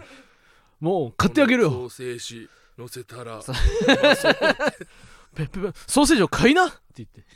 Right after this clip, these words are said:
Speaker 2: うん。
Speaker 1: 買ってくれてた。ほんで、塩も、でっかい塩を尾関さんが買ってくれて、
Speaker 2: へえ。
Speaker 1: これはもう余ったら、ひわちゃんが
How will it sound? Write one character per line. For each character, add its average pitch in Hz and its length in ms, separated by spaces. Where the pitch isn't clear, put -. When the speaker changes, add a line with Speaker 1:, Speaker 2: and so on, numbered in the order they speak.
Speaker 2:
う 131 80
ん。 - 40
Speaker 1:
買 185 120
っ - 20
て 175 120
く 165 80
れ 123 80
て - 80
た。 - 120
ほ 240 60
ん - 20
で、 240 80
塩 262 220
も、 120 180
で 139 200
っ - 20
か - 220
い 180 40
塩 156 100
を 113 300
尾 151 80
関 131 140
さ 123 100
ん 120 40
が 113 80
買 120 140
っ 123 40
て 117 60
く 113 40
れ 110 60
て、 104 60
Speaker 2:
へ - 20
え。 104 140
Speaker 1:
こ 214 120
れ 247 80
は 240 60
も 151 380
う 139 40
余 247 200
っ - 20
た 240 120
ら、 151 160
ひ 247 100
わ 302 100
ち 277 60
ゃ 277 60
ん 269 60
が 247 340